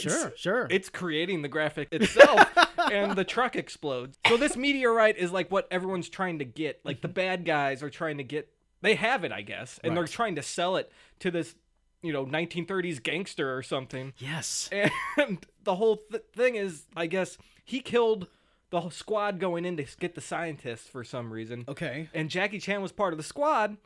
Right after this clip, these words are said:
Speaker 2: but he got, he fell out of the helicopter and can't remember who he is. So now Jackie Chan's trying to figure out who he is,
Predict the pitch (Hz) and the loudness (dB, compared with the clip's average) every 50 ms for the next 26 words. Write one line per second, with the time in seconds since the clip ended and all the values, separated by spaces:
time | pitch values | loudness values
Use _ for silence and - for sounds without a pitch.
0 | _ _ _ _ _ 190 190 175 226 220 233 208 202 - - - 185 202 - - | _ _ _ _ _ -4 -4 -4 -2 -2 0 0 0 -2 -4 -6 -8 -6 -2 0
1 | 208 196 190 190 180 170 156 156 214 220 202 - 180 180 170 - 180 160 143 - | 0 0 0 -2 -2 -4 -4 -2 -2 -4 -2 0 0 0 0 0 -4 -8 -6 -6
2 | 180 135 156 160 156 147 139 143 151 147 151 175 180 156 - - - - _ - | -6 -4 -4 -4 -4 -4 -4 -4 -4 -4 -4 -4 -4 -6 -8 -12 -20 -20 _ -6
3 | 180 170 175 165 165 160 156 151 - _ _ _ _ _ _ _ _ _ - 190 | -2 -2 0 0 0 0 -2 -2 -6 _ _ _ _ _ _ _ _ _ 0 0
4 | 196 190 214 175 - 196 208 202 - - 196 180 143 - - 214 240 285 262 240 | 0 0 -4 -4 -2 -2 -2 -2 -2 -4 -4 -4 -4 -6 -6 -6 -2 0 2 2
5 | 220 185 208 208 180 160 151 147 147 147 - | 2 0 0 0 0 0 0 0 -2 -4 -6